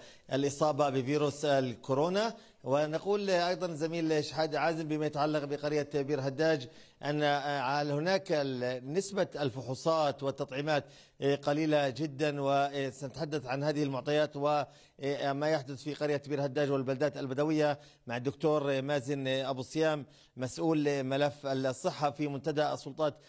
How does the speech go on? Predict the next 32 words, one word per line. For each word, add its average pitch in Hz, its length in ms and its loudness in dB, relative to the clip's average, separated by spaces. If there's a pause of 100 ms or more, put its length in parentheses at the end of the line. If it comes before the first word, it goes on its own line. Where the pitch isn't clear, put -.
(220)
البدوية 143 800 2
في 135 320 -6
النقب. 139 540 -2 (320)
دكتور 139 260 0
مازن، 139 320 -2
مساء 131 240 -2
الخير. 165 300 0 (280)
أولًا 165 280 2
نتحدث 160 340 -4
عن 143 120 -4
قرية 151 360 0
بير 135 280 2
هداج، 147 520 0
وهي 135 200 0
يعني 127 360 0
أبعد 127 300 0
ال-، 123 160 -2
البلدات 120 460 -2
البدوية 135 460 0
عن 120 280 -2 (340)
بير 127 520 2
السبع. 190 480 0 (300)
هناك 165 240 -2
الب-، 147 120 -2
يعني 131 280 -2
هي 160 60 0
البلدة 151 320 0
الوحيدة 147 360 -2
في 143 100 -4
البلاد 143 360 0
في 147 100 -4
إسرائيل 143 540 2